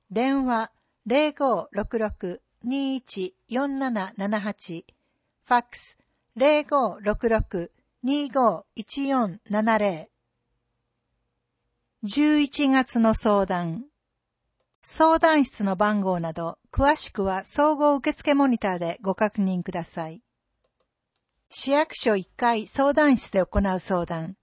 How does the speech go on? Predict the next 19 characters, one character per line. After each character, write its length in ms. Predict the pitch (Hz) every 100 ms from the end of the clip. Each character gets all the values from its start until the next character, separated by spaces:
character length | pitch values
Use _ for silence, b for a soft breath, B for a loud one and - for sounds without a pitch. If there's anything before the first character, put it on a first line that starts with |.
| _ _ _ _
二 280 | - 269 269
つ 100 | 254
あ 80 | 226
り 120 | 196
ま 120 | 180
す。 240 | - - _ _ _ _ _ _ _ _ -
一、 520 | 247 - 254 240 214 _ _
障 340 | - 302 320
害 180 | 311 302
者 280 | 247 190 175
就 300 | - - 285
労 180 | 277 269
相 280 | 240 247 196
談。 320 | 165 147 165 - _ _ _ _ _
毎 220 | 269 311
週 260 | - 311 302
金 220 | - 277
曜 200 | 269 220
日 260 | 180 165